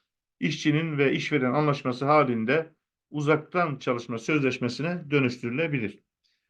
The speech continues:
İşçinin uzakta çalışma yapma talebiyle ilgili hususlar aşağıdadır. Hemen bakalım.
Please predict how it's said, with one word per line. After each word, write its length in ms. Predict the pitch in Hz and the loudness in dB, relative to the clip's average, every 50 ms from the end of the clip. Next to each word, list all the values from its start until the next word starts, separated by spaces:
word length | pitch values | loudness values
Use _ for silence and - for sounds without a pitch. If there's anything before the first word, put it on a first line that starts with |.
| _ _ - | _ _ -8
İşçinin 320 | - 156 147 147 185 185 180 | -6 -6 -4 -2 -2 -2 -2
uzakta 420 | 175 165 170 175 170 - 190 185 | -2 2 0 0 2 2 -2 -2
çalışma 580 | 185 - 170 151 147 - 143 131 120 113 110 - - | 0 0 0 0 0 0 -2 0 0 0 -2 -4 -2
yapma 400 | 123 131 131 131 131 160 - 135 | 0 0 0 0 0 -2 -2 0
talebiyle 480 | - 143 131 123 120 117 113 110 117 | 2 2 4 4 2 2 0 -4 -2
ilgili 280 | 135 139 131 123 120 120 | -4 -4 -4 -4 -4 -4
hususlar 560 | 120 147 143 - 131 123 - 120 117 139 151 - | -4 -6 -6 -8 -8 -4 0 0 2 0 0 -2
aşağıdadır. 680 | 147 139 - - 135 123 113 107 101 98 131 147 147 - | -4 -4 0 2 2 4 4 2 2 0 -2 -6 -6 -8
Hemen 280 | - 135 131 127 120 123 | -6 -2 0 0 2 4
bakalım. 540 | 135 135 - 131 117 107 113 147 151 - | 2 2 4 2 2 2 2 -2 -2 -8